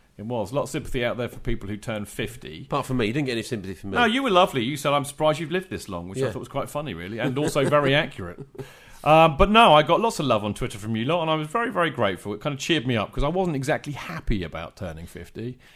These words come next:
Speaker 1: Um, the other thing is I went out to, uh, the Bird of Smithfield, which is a wonderful restaurant, funnily enough, in Smithfield, and even funnily enough,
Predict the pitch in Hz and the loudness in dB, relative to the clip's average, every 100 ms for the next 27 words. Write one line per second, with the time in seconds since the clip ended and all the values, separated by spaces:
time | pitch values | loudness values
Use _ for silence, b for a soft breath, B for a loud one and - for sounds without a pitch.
0 | B B B 135 135 202 175 113 110 147 | B B B 0 4 4 4 0 0 2
1 | 156 156 151 - 156 147 139 139 139 135 | 4 4 2 0 -2 0 0 0 0 2
2 | 135 135 110 151 147 131 - 151 135 - | 2 0 2 4 4 0 -2 -2 -2 -4
3 | 92 78 69 _ - 117 117 127 147 151 | -6 -8 -14 _ -12 -6 -4 -2 -2 -2
4 | - 120 110 - 101 - - 135 131 113 | -4 -2 -2 -4 -8 -8 -10 -6 -2 -2
5 | 107 - 113 - 123 - - 90 101 120 | -4 -6 -10 -6 -6 -6 -6 -6 -6 -6
6 | 117 107 104 151 143 107 104 107 | -6 -6 -4 0 0 0 -2 -4